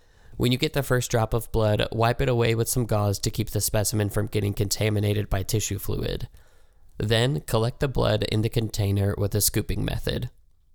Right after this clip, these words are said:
Venipunctures are a little more advanced than the standard capillary stick. It requires a good deal more of finesse and confidence from the corpsman,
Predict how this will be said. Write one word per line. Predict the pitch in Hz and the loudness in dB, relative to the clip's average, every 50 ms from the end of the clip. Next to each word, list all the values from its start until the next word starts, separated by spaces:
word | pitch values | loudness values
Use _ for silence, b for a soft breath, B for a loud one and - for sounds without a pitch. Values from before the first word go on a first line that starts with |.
| _ _ _ _ _ _ - _ _ _ _ _ _ _ _ _ _ _ _ _ _ _ - - - | _ _ _ _ _ _ -20 _ _ _ _ _ _ _ _ _ _ _ _ _ _ _ -8 -6 -2
Venipunctures | 110 127 139 156 160 151 - 175 170 - - 175 170 151 | 2 2 2 2 2 0 0 -2 -2 -2 -2 0 0 2
are | - 113 110 | 2 2 4
a | 110 | 2
little | 107 110 117 117 120 113 | 4 2 2 2 2 2
more | 110 110 110 110 | 2 2 2 0
advanced | 113 104 107 107 104 101 101 - - - | 0 -2 -2 0 0 0 0 0 0 0
than | 104 104 | 0 0
the | 104 98 | 0 0
standard | - - 104 98 98 - 101 101 - | 0 0 0 -2 0 -2 -2 -2 -2
capillary | - 95 92 - 98 98 - 60 62 60 57 | -2 -4 -2 -2 -4 -4 -4 -4 -4 -4 -2
stick. | - - - - - - - - - - b b b b b b b b b b b b | -2 -2 -2 -2 -6 -6 -8 -12 -16 -18 b b b b b b b b b b b b
It | - - 117 | -2 0 0
requires | 110 104 - 113 110 113 110 107 | 0 0 2 2 2 2 2 0
a | 110 | -2
good | 104 - 110 110 110 - | -2 0 0 0 2 2
deal | 117 113 113 110 | 2 4 4 4
more | 110 107 110 107 110 113 | 4 4 4 4 4 2
of | 107 - | 2 0
finesse | - - 107 104 104 107 113 - - | -2 -2 0 2 2 2 2 0 0
and | - - 107 101 - | -2 -2 -2 -2 -2
confidence | - 123 117 110 - - 101 101 101 101 - | -2 0 0 0 -2 -2 0 0 0 -2 -2
from | - 104 101 | -2 -2 -2
the | 104 104 | -2 -2
corpsman, | - - 101 98 101 104 104 104 101 104 104 | -2 -2 0 0 0 0 0 0 0 0 -2